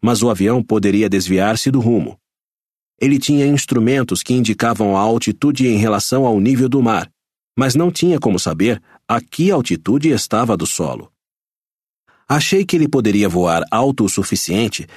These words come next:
para elevar-se bem acima das montanhas que nos separavam do Vale do Lago Salgado e tentar encontrar o campo de pouso por meio dos sinais luminosos quando estivéssemos bem próximos. Mas gelei ao pensar no perigo de nos perdermos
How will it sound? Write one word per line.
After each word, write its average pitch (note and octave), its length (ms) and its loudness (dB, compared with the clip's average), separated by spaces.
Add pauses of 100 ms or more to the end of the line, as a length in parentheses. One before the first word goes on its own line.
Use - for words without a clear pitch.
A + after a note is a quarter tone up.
(140)
para C#3 260 0
elevar-se B2+ 520 0
bem B2+ 340 0
acima D3 380 0
das A2+ 160 -2
montanhas G#2+ 600 -2 (180)
que - 120 0
nos D#3+ 160 2
separavam A#2+ 580 0
do G2+ 120 2
Vale A2+ 260 0
do G#2+ 100 0
Lago F2 220 0
Salgado C3+ 500 0 (300)
e E3+ 100 0
tentar D#3+ 340 2
encontrar C3 500 0
o F#2+ 60 0
campo D3+ 340 0
de G#2 100 0
pouso A#2 460 0
por D3 200 0
meio C3 320 2
dos B2 140 0
sinais G#2 340 0
luminosos B2+ 600 0 (140)
quando B2+ 260 2
estivéssemos A2+ 640 0
bem B2 180 0
próximos. - 540 -4 (580)
Mas G2 200 2
gelei A#2 460 0 (260)
ao A#2+ 140 -2
pensar A#2 460 0
no A2 140 0
perigo G#2+ 460 0
de F2+ 120 0
nos F2 180 -2
perdermos A2 720 0